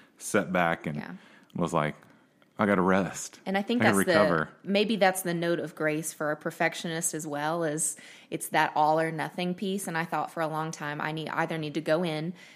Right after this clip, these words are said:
Speaker 2: and do the hardest workout of my life, or
Speaker 1: Oh,
Speaker 2: I just
Speaker 1: gosh.
Speaker 2: shouldn't go
Speaker 1: Yeah.
Speaker 2: in at all. What's the point?
Speaker 1: <laughs>
Speaker 2: Like, do-,
Speaker 1: Yeah.
Speaker 2: doing a
Speaker 1: Yeah,
Speaker 2: little
Speaker 1: yeah.
Speaker 2: bit isn't gonna get me anywhere.
Speaker 1: Mm-hmm.
Speaker 2: But that was the lie.
Speaker 1: Mm-hmm.
Speaker 2: And the piece is that you show up and you just, cons-, it, consistency
Speaker 1: Mm-hmm.
Speaker 2: wins the game.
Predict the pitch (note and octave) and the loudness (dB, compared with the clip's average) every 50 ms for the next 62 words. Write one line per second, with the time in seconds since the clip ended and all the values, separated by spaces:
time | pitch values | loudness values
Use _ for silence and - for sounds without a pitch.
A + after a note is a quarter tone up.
0 | - _ D3 E3+ D#3+ E3+ - E3 - - E3 E3+ F#3 F#3 - F#3 F3+ F3+ F3+ F3 | -14 _ -6 -2 0 0 0 0 2 2 2 2 2 0 0 0 0 2 2 2
1 | F3 F#3 F#3+ G3+ F#3 F3 E3 D#3+ D3 D3+ F3 A3+ A3 - - - D3+ D#3+ D#3 C3 | 0 2 2 2 2 4 4 4 4 4 2 2 0 -4 -8 -4 -2 2 4 4
2 | C#3 D3+ D3+ F3+ - - - - - - - E3 D#3 - - - C#3+ C#3+ C3+ C#3+ | 4 4 2 0 -2 -4 -4 -4 -4 -4 -4 -2 0 2 2 2 2 0 2 2
3 | C3+ C3 B2+ C#3 - - - D#3+ - - E3+ D#3 F3 F#3+ - - - - C#3+ C3+ | 2 2 2 0 -2 -4 -4 -6 -6 -4 -2 -2 -2 -4 -6 -6 -2 0 0 2
4 | - - B3+ A3 G3+ F#3+ - - D#3 D#3 C#3 A2+ C3+ F3+ A#3 A#3 A#3 A3 G#3 G3 | 6 8 8 10 8 6 4 6 6 8 8 6 6 6 8 8 8 8 8 8
5 | F#3 D#3 G3 G#3+ A3 A3 G3+ B3+ B3+ C4 C4+ - - - F#3 F3+ G3 F#3 - F#3 | 10 10 10 10 10 8 8 6 6 6 6 4 2 0 0 0 0 0 0 0
6 | E3+ E3+ E3 E3+ - E3+ D#3+ D#3 D3+ C#3+ C#3 A2+ - F#2 F#2+ D3+ F3+ G3 A2+ A2+ | 2 2 0 0 -2 -2 -2 -2 -2 -2 -4 -2 -2 -2 -2 -2 0 2 4 4
7 | A2 A2 A2 A2+ A2+ G3 F3+ - F3 F3+ E3 - - F3 D#3+ - D3+ C3+ C#3 C#3 | 4 4 4 4 4 2 2 4 6 6 6 6 4 0 -2 -2 -2 -2 2 2
8 | C3+ - F#2 - F3+ F3+ - - - A#2 A2 G#2 G#2+ A2+ B2+ - F3 E3 D#3+ D#3 | 2 2 2 0 -4 -8 -12 -6 -2 0 0 2 2 2 2 2 0 -2 -4 -4
9 | - G3+ E3+ E3 - E3+ D#3 E3+ D#3+ D3+ - D#3+ E3+ - - - D3+ D#3 D3+ D3 | -2 0 0 0 -2 -4 -2 0 0 0 0 -2 -6 -4 -2 0 2 2 4 4
10 | D3+ D3+ - - - _ - E3+ D#3+ D3 D#3 D3+ E3 E3 - - - - - _ | 2 2 0 -6 -20 _ -10 -8 -6 -6 -4 -4 -2 0 0 0 -2 -4 -8 _
11 | _ - - D#3+ D#3+ - - - - F#3 F#3 F#3 - - G#3 G3+ - A3+ G#3+ A3 | _ -6 -6 -4 -4 -2 -4 -2 -2 -2 -4 -2 -2 -2 -2 0 0 -2 -2 -2
12 | - F#3+ F3 - - - F#3+ F3+ F3 E3+ E3+ E3+ E3+ F#3 - - _ _ - A#2+ | -4 -6 -6 -6 -4 -4 -2 -2 -2 -2 -4 -6 -6 -10 -14 -18 _ _ 0 2
13 | A2+ G#2+ - A2 - - - - B2+ C#3 C3 C3+ C3+ C3+ C#3+ E3 G3 | 2 4 2 2 0 0 -2 -4 -4 -4 -4 -4 -6 -8 -6 -8 -8